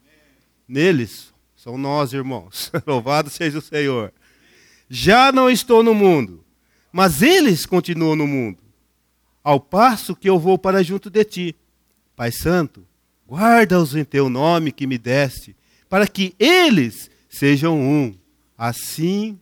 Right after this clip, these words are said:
como nós." Louvado seja o Senhor. Veja, irmãos, um sacerdote, o sumo sacerdote,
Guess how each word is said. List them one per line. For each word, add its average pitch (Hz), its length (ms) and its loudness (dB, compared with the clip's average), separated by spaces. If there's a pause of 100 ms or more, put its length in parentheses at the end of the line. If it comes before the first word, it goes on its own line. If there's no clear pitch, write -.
como 151 480 -4
nós." 101 1120 -12 (1160)
Louvado 120 420 -4
seja 107 240 -10
o 101 40 -14
Senhor. 90 360 -20 (1600)
Veja, 139 320 -2
irmãos, 123 520 -10 (920)
um 139 80 -18
sacerdote, 143 1160 -4 (360)
o 127 60 -20
sumo 202 400 -6
sacerdote, 117 880 -8